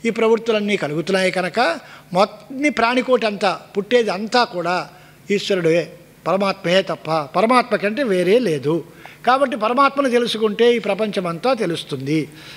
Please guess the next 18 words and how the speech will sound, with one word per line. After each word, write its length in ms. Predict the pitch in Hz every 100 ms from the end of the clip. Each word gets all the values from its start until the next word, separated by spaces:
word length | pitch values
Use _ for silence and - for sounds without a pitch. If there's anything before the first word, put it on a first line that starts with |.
| -
ఎలాగా 460 | 196 247 247 175 160 - - - 202
అంటే 340 | 233 359 233
విత్తనం 360 | 185 220 302 302
తెలిస్తే 360 | 269 247 339 302
చెట్టు 160 | 220
తెలుస్తుంది. 400 | 202 151 - 165
బీజాద్ 420 | 240 233 240 277 240
వృక్షః 480 | 202 190 240 190 139 - - - -
తరోర్బీజం 800 | 214 262 277 185 220 220 220 151 -
పారంపర్యేణ 720 | 170 240 277 262 233 220 208 214
వర్తతే 520 | 196 - 180 175 151
జయతే 680 | 156 220 202 196 180 139 - - -
ఇతి 180 | 196 254
శంకా 420 | 247 247 240 226
నివృత్త్యర్థం 760 | 202 196 202 - 202 175 240 294
యోగి 300 | 190 226 294
దృష్టాంత 580 | 254 190 196 170 160 240
కీర్తనం. 420 | 226 170 - 143